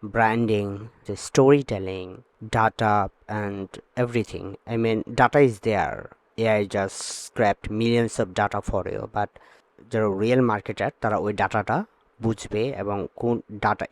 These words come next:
এই ডাটাটার মানে কি, এটা কিভাবে কাজে লাগাবো, how it will help the business, এই জিনিসটা যারা বুঝবে, they will be most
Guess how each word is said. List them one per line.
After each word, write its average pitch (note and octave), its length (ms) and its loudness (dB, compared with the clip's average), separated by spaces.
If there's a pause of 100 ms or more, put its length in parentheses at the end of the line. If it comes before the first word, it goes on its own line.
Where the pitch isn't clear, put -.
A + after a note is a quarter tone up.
এই A2+ 120 0
ডাটাটার G#2+ 360 -4 (100)
মানে G2+ 220 -2 (120)
কি, G2+ 120 -8 (100)
এটা G2 200 -8
কিভাবে A2 380 0
কাজে G2 240 -4
লাগাবো, G2+ 300 -6 (560)
how A2+ 160 6 (160)
it - 80 -8 (100)
will G2+ 160 0 (120)
help G2+ 220 0 (160)
the F#2+ 100 2 (360)
business, F#2+ 480 -4 (260)
এই B2+ 120 2
জিনিসটা B2 380 -4
যারা G#2 220 0
বুঝবে, G2+ 260 -4 (260)
they G2+ 200 -2
will F#2+ 220 -6
be G2 60 -4 (140)
most F#2 240 -8